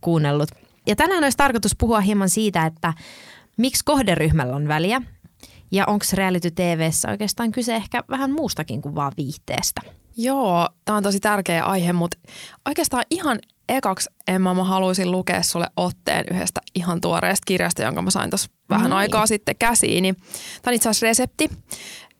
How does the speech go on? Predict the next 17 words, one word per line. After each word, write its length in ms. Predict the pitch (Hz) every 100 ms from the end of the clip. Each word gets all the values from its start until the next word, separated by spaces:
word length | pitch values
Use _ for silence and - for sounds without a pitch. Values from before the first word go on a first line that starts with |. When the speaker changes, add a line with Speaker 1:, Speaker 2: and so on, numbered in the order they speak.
| _ -
Speaker 2:
mut 200 | 208 -
mä 100 | 214
voin 180 | 226 226
paljastaa 420 | 285 247 - 214
nyt 220 | 226 240
jo, 100 | 190
että 140 | 185 - -
kyseessä 420 | 196 175 175 -
ei 280 | - 196 185
oo 60 | 180 -
keittokirja, 640 | 202 190 190 185 185 196
mut 160 | 196 -
tää 140 | 240
resepti 360 | 302 339 - 220
kuuluu 360 | 190 185 185
näin. 500 | 190 185 180 - 196 - - - - - -
Leikkaa 400 | 285 330 -